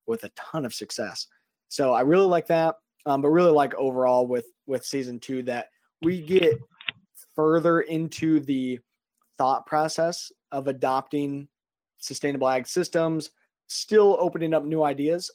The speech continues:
um, but just digging that much further into it. Um, and I'm sure in season three and, and hopefully more seasons after that, we'll really continue to dig in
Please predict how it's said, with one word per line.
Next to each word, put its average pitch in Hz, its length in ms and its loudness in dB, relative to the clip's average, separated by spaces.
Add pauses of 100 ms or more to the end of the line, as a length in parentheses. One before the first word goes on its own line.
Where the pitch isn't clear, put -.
um, 131 240 -6
but 135 180 -4
just 156 180 -8 (120)
digging 147 360 0
that 123 260 -8
much 127 240 -8
further 143 540 0
into 151 380 0
it. 139 220 2 (340)
Um, 127 260 0
and 123 120 -2
I'm 123 100 -4
sure 151 280 -2
in 123 260 -6
season 117 440 -8
three 127 380 -2
and, 110 340 -8
and 113 160 -12
hopefully 123 360 -6
more 120 220 -6
seasons 117 360 -8
after 110 260 -8
that, 123 260 0 (680)
we'll 127 180 0
really 143 580 2
continue 131 440 -6
to 120 140 -10
dig 117 460 -2
in 120 380 -4